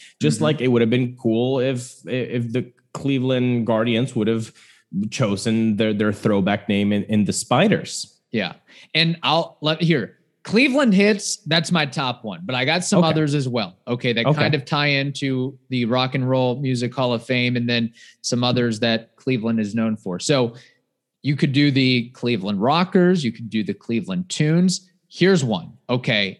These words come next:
Speaker 2: And I
Speaker 1: Okay.
Speaker 2: did some research on this. So before I give you this name, let me also note, we of course know about the Rock and Roll Music Hall of Fame,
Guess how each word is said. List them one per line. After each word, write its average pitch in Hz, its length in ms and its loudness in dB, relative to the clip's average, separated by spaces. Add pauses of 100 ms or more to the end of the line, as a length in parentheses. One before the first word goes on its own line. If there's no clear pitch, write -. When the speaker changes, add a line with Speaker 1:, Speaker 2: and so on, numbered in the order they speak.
Speaker 2:
And 117 240 0
I 110 120 -2
Speaker 1:
Okay. 123 100 -2
Speaker 2:
did 160 160 2
some 175 260 2
research 170 500 2
on 107 180 0
this. - 460 -6
So 123 440 2 (720)
before 156 280 2
I 175 100 4
give 170 200 2
you 160 100 2
this 143 240 0
name, 131 220 0
let 143 140 -2
me 147 120 -2
also 143 340 -2
note, 110 380 -2 (500)
we 123 200 2
of 117 140 -2
course 135 300 2
know 135 180 4
about 120 280 0
the 120 140 0
Rock 117 320 -2
and 123 100 -4
Roll 113 140 -2
Music 113 340 -2
Hall 110 220 -2
of 92 100 -6
Fame, 147 340 0